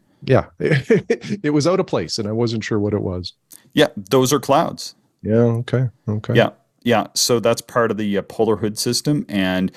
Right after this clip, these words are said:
Speaker 2: for whatever reason, the brightest part of it, um, is kinda, like, shifted off to, to almost like on, like, it's on the limb. You know, it's not, it's
Speaker 1: Mm-hmm.
Speaker 2: almost, it's almost outside of that polar,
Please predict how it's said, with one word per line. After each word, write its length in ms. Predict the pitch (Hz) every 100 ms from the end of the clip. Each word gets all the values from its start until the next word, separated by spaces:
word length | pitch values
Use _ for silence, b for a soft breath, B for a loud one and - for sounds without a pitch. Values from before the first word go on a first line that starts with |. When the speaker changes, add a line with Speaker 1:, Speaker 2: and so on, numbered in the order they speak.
| B B
Speaker 2:
for 180 | - 110
whatever 320 | 98 110 117
reason, 640 | 98 107 151 - 87 90 -
the 100 | 90
brightest 680 | - 101 117 110 98 - _ -
part 320 | - 135 208
of 100 | 120
it, 240 | 85 95 b b b b 101
um, 440 | 104 104 101 98 -
is 120 | 113
kinda, 280 | - 123 113
like, 360 | 101 92 85 - -
shifted 500 | - - 113 - 98
off 420 | 90 90 - - -
to, 520 | - 101 95 95 87 -
to 300 | - - 104
almost 340 | 98 101 95
like 160 | 95 92
on, 160 | 95 95
like, 280 | 101 98
it's 140 | 101 -
on 140 | 92
the 80 | 98
limb. 400 | 98 113 - 98
You 120 | 82 85
know, 100 | 90
it's 140 | -
not, 180 | 104 - -
it's 180 | 107 107
Speaker 1:
Mm-hmm. 40 |
Speaker 2:
almost, 280 | 101 92 - _
it's 160 | 98 -
almost 240 | 107 92 -
outside 400 | 107 - - 92
of 80 | 110
that 220 | 85 82
polar, 480 | - 95 92 92 90